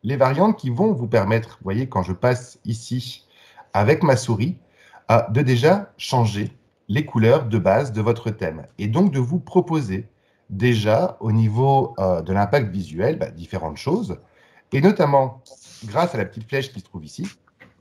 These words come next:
de pouvoir choisir une autre gamme de couleurs que celle qui est prédéfinie en choisissant par exemple, voilà, vous voyez, euh, une gamme tout à fait différente si je pars ici, euh, voilà, au niveau,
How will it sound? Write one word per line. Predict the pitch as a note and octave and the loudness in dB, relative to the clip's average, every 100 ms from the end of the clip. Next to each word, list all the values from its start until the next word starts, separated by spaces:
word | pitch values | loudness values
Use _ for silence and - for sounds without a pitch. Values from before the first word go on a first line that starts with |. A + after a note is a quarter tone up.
| _ _ _ | _ _ _
de | A2+ | -6
pouvoir | A#2 A2+ F#2+ G2 A#2+ - _ _ _ | -4 -4 -2 0 0 -2 _ _ _
choisir | - - - D#3+ D#3 F3 F#3 | -20 -20 -6 -2 0 -2 -2
une | A2+ D#3 | 0 0
autre | F#3+ - | 0 -2
gamme | A2+ A2+ A#2 G#2 | 0 2 2 -2
de | |
couleurs | G2 - A2 A#2 A#2 | -6 -4 0 0 -2
que | G2 | -8
celle | G2+ G#2 | -8 -8
qui | - | -6
est | F2+ | -10
prédéfinie | - B2 A2+ - F2+ D#2+ - - _ - - - | -4 -2 -2 -2 -6 -8 -12 -14 _ -20 -20 -6
en | G2 A2+ | 0 0
choisissant | A2+ G2+ F#2 - - G2 B2 | 0 -6 -8 -12 -4 -2 -2
par | - - | -6 -10
exemple, | - D#2 A#2+ - D2 - _ _ _ _ _ _ _ | -10 -2 -2 -2 -12 -14 _ _ _ _ _ _ _
voilà, | - C#2+ G2 | -12 -4 -4
vous | E2+ | -4
voyez, | D#2+ D#2 G2 A2+ - _ _ _ _ - | -8 -4 -2 -2 -6 _ _ _ _ -8
euh, | E2 E2 - - - _ _ - | -6 -6 -8 -20 -20 _ _ -14
une | E2 E2 | -10 -4
gamme | G2 G2 | 0 0
tout | F#2+ | 0
à | F#2 | -2
fait | - G2+ | -2 -4
différente | F2 F#2+ - G2 F2+ G2+ G2+ | -4 -6 -2 0 2 0 0
si | F#2 | -6
je | - | -4
pars | F#2 C#2 | -4 -4
ici, | - - F#2 F#2+ - - | -10 -8 -6 -6 -10 -8
euh, | D#2 D2 D2 C#2 C#2 C2+ A#1+ - - | -4 -4 -4 -6 -10 -14 -18 -20 -8
voilà, | D#2 D#2+ F#2 - _ _ _ _ | -4 -2 -4 -4 _ _ _ _
au | G#2+ | 2
niveau, | G#2 G#2 F#2 A2 A#2 - | 4 4 4 2 2 0